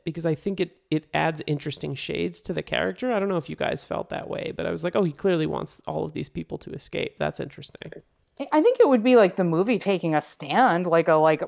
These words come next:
Speaker 1: Right.
Speaker 2: pro-liberation of prisoners, even if they're <laughs> against the liberation of prisoners in Gotham, which is another interesting moment we could talk about. But yeah, I would have liked to have seen that, and I think maybe Christopher Nolan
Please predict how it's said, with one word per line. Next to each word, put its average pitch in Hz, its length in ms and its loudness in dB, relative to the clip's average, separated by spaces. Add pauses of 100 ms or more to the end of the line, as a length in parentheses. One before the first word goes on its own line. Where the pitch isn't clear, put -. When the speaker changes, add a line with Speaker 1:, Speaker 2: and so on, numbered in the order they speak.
Speaker 1:
Right. 147 200 4
Speaker 2:
pro-liberation 196 960 4
of 170 160 0
prisoners, 165 600 0
even 165 220 0
if 165 140 -2
they're 160 160 4
<laughs> 160 100 0
against 220 320 0
the 247 80 4
liberation 247 680 2
of - 160 -2
prisoners 208 560 2
in 160 160 0
Gotham, 160 560 2 (280)
which 165 160 -2
is 165 60 -6
another 165 460 2 (160)
interesting 151 480 -6
moment 135 280 -4
we 147 120 -6
could 139 160 -8
talk 135 260 -2
about. 135 380 -2
But 151 180 -2 (160)
yeah, 254 160 6
I 185 100 6
would 247 120 8
have 190 100 4
liked 165 260 2
to 180 100 0
have 156 100 -2
seen 160 240 -2
that, 160 160 4
and 170 100 0
I 170 60 0
think 196 200 -6
maybe 170 300 0
Christopher 165 460 -4
Nolan 156 500 0